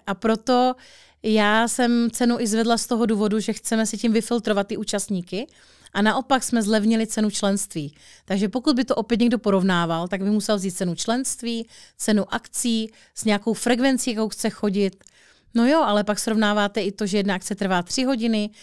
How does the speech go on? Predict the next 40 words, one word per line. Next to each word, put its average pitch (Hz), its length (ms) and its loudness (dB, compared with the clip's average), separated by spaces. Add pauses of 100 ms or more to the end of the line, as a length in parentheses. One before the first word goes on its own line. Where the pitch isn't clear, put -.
(260)
konkurenční 220 600 2
akce - 180 -4
může 202 160 0
trvat 190 240 0
hodinu 220 320 2
a 202 100 0
půl 214 200 -2
nebo 196 200 2
dvě. 175 300 0 (420)
No 185 60 2
je 208 140 2
to 311 120 0
rozdíl. 180 520 -4 (460)
Je 202 100 0
tam 226 140 4
rozdíl 214 280 2
v 196 40 2
množství 190 340 0
jídla, 269 520 0 (320)
je 202 80 -2
tam 220 160 2
rozdíl 208 280 2
v 196 40 -8
tom, 202 160 -2
co 208 120 -2
vám 190 140 2
to 190 100 -4
přinese. 185 580 -2 (300)
A 175 100 -10
to 233 140 0
bych 226 160 2
řekla, 185 240 -2
že 175 120 -2
je 170 60 0
to 170 200 -4
hlavní. 160 400 -4 (400)
Někam 254 320 4
můžete 277 340 2
jít 269 140 0
třikrát, 196 640 -2